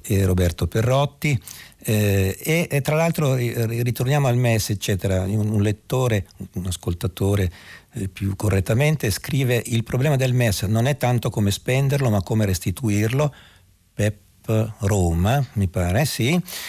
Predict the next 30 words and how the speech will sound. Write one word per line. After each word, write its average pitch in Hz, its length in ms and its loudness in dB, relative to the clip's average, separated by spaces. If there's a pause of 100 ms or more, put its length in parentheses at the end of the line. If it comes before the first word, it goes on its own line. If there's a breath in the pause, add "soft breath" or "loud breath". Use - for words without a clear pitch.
(160 loud breath)
Bene, 117 240 0
sì, - 200 0
certamente, 92 760 0
ha - 20 0
ragione, 92 360 0
perché 87 260 -2
sono, 113 400 0
è 110 100 0
un 95 140 2
prestito, 101 580 -2
attenzione, 87 540 0
non 90 180 2
è 117 280 2
un 95 360 2
fondo 98 300 0
perduto. 92 640 -2 (400 loud breath)
E - 100 -2
quindi 123 200 0
i 107 40 0
soldi 110 300 2
del 135 200 0
mes, 104 340 0
una 98 240 0
volta 107 320 0
poi, 95 340 0 (300 loud breath)
eh, 90 120 -6
presi, 107 680 0 (260 loud breath)
eh, 92 540 0
vanno 92 320 2
intanto, 135 640 0